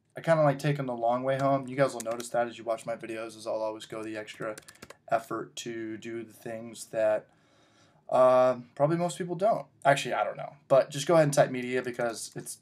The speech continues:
we want, it's for our front end. If we want it for, to strictly be for a mobile site, we type in mobile, but that's not the case. So let's go ahead and go with screen. And for link tags, you could either just close out right that or give it a forward slash. It is a self,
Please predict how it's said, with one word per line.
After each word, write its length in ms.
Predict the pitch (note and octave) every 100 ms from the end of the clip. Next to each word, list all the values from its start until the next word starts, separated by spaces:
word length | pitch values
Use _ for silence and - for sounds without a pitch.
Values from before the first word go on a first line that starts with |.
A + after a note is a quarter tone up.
| -
we 120 | C#3
want, 180 | B2 -
it's 140 | C#3
for 100 | -
our 100 | C3+
front 240 | - B2+ B2
end. 140 | B2
If 100 | A#2+
we 60 | B2
want 160 | A#2
it 120 | A#2 - _
for, 220 | - - - -
to 120 | A#2+
strictly 340 | - C#3 C3 B2+
be 140 | B2
for 160 | A#2+ A#2
a 40 |
mobile 300 | A#2 A#2+ A#2+
site, 400 | - A#2+ A#2+ -
we 60 | -
type 220 | - -
in 100 | -
mobile, 420 | A#2 A#2 A#2 A2+
but 280 | A2 G#2+ - _ -
that's 220 | G#2+ -
not 160 | A#2+ G2
the 80 | D3
case. 440 | - - - -
So 300 | - - - -
let's 160 | D3
go 120 | -
ahead 160 | A2+ G#2
and 80 | F3+
go 120 | - -
with 100 | -
screen. 720 | - D#3 D#3+ D#3+ D#3+ D#3+ - _ _ _ _ _ _ -
And 280 | D3 D3 C#3+
for 120 | C#3+
link 200 | C#3+ F3
tags, 480 | F#3 F3 F3+ F3+ -
you 80 | C#3
could 140 | C#3
either 180 | C#3 C3+
just 200 | B2 -
close 280 | - C#3 C#3
out 160 | B2+
right 180 | C3 B2
that 280 | C3+ C#3 C#3+
or 120 | C3 B2
give 160 | C3
it 20 |
a 40 | A#2
forward 340 | C3+ B2+ B2+
slash. 400 | - B2+ B2+ - C3+
It 180 | B2
is 200 | - A#2+
a 100 | A#2+
self, 600 | A2 - C3 B2+ B2 -